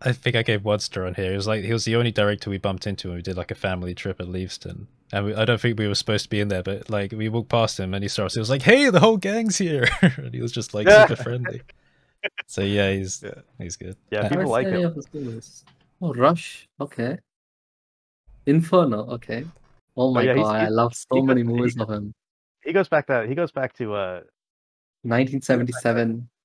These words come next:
Speaker 2: even, yeah, to, um, the, uh, Opie on, um, oh, man,
Speaker 3: Yeah,
Speaker 2: what was that?
Speaker 3: Happy
Speaker 2: The,
Speaker 3: Days.
Speaker 2: uh,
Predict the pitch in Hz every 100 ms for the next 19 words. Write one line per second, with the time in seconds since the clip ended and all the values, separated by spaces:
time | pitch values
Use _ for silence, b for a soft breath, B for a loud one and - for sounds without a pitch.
0 | _ _ _ _ - 139 123 - 101 127
1 | 123 92 120 107 104 98 92 92 107 101
2 | 98 - 98 92 95 - 123 147 104 95
3 | 101 98 98 98 92 - - _ _ _
4 | _ _ - _ _ - - - - 120
5 | 110 92 120 104 95 - 107 101 98 110